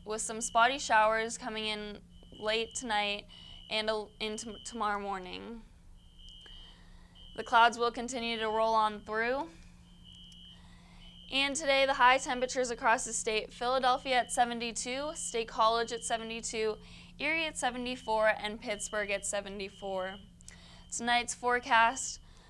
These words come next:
fifty-one for Philadelphia, forty-eight for Harrisburg, and forty-six for State College with cold and clear temperatures.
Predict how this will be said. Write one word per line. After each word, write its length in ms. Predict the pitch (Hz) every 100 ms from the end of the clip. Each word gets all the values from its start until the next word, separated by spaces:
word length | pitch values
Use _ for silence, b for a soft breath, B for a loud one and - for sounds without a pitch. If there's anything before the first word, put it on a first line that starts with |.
| B B B B B -
fifty-one 540 | 302 - 311 285 285
for 140 | 269 262
Philadelphia, 1040 | 269 247 240 233 240 - 247 240 233 233
forty-eight 560 | - 240 240 233 226 220
for 120 | 233
Harrisburg, 920 | 240 233 208 214 - 220 208 208 208 -
and 160 | 214
forty-six 600 | 214 220 220 226 233 226
for 120 | - 226
State 260 | - 214
College 440 | - 247 262 247 262
with 200 | 220 -
cold 300 | - 226 226
and 200 | 220 220
clear 280 | - 214 214
temperatures. 840 | 240 202 208 - 208 208 202